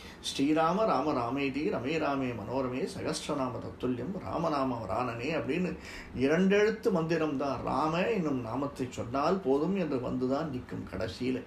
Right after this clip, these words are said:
எல்லா புராணங்களையும் கருட புர-, கருட புராணம் எடு-, ஆகட்டும், அஹ், சிவபுராணம் ஆகட்டும், ஸ்காந்த புராணம் ஆகட்டும், எல்லா புராணங்களும் கடைசியில் சொல்லி முடிக்கக்கூடிய ஒன்று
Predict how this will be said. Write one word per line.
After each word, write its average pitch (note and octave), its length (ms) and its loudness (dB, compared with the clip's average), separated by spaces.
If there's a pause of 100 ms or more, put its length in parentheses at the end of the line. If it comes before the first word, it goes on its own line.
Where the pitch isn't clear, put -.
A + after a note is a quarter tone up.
(300)
எல்லா C#3+ 340 4 (160)
புராணங்களையும் E3+ 680 2
கருட B2+ 200 0
புர-, C#3+ 300 -4 (140)
கருட A#2+ 260 2
புராணம் C#3 420 0
எடு-, C3 240 -2
ஆகட்டும், D#3+ 460 0 (840)
அஹ், A#2 300 -2
சிவபுராணம் D3+ 720 2
ஆகட்டும், D3+ 420 -2
ஸ்காந்த E3 440 2
புராணம் C3+ 360 2
ஆகட்டும், C3+ 460 -4
எல்லா D3 360 4 (180)
புராணங்களும் F3+ 720 2
கடைசியில் D#3 600 -2
சொல்லி D#3 260 -2
முடிக்கக்கூடிய C3 720 2
ஒன்று F3 260 4